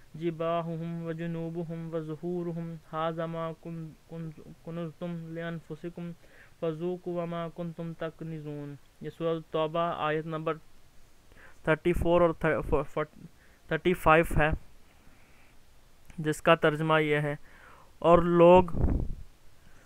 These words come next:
सोना और चांदी ज़ख़ीरा करते हैं और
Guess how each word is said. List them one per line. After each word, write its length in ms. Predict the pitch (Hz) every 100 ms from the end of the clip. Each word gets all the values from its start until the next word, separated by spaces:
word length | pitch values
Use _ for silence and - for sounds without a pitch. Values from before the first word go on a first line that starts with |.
| - -
सोना 440 | - 165 165 175 180
और 160 | 175 160
चांदी 380 | 165 160 165 170
ज़ख़ीरा 460 | 160 - 165 165 165
करते 320 | 160 - 160
हैं 200 | 160 160
और 180 | 160